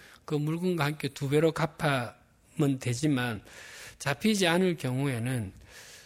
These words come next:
그 맡은 사람이 재판장, 그 재판장 앞에 일이라는 작은 숫자가 있을 것입니다. 아래에 보면 하나님이라고 되어 있습니다.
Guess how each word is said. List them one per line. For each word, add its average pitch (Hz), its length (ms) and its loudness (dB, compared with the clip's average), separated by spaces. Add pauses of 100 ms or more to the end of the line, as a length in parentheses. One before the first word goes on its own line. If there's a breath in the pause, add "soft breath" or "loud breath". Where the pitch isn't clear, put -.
(280 loud breath)
그 190 100 0
맡은 180 520 2
사람이 127 560 -2 (200)
재판장, 123 840 0
그 139 140 -4
재판장 151 600 0
앞에 131 560 -4
일이라는 165 720 0
작은 120 340 -4
숫자가 160 460 -2
있을 123 280 -6
것입니다. 113 600 -8
아래에 156 260 2
보면 120 460 0
하나님이라고 143 1080 0
되어 123 260 -6
있습니다. 104 560 -10